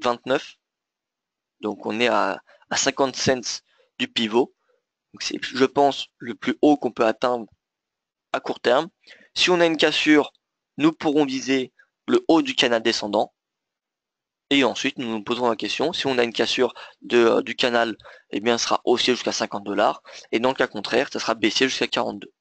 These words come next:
Voilà, donc moi, les matières premières, en ce moment précis, depuis, euh,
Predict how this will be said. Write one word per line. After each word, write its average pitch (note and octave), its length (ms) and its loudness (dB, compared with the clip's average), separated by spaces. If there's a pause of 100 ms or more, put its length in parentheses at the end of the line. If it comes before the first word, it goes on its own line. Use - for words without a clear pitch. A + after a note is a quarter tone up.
(3500)
Voilà, G2+ 180 0
donc - 240 -10
moi, C#3+ 160 2
les D3+ 80 2
matières B2+ 300 -2
premières, B2 440 -2 (380)
en - 80 0
ce - 140 -2
moment C3+ 220 2
précis, - 440 -6 (360)
depuis, A#2+ 380 -2
euh, G#2 240 -2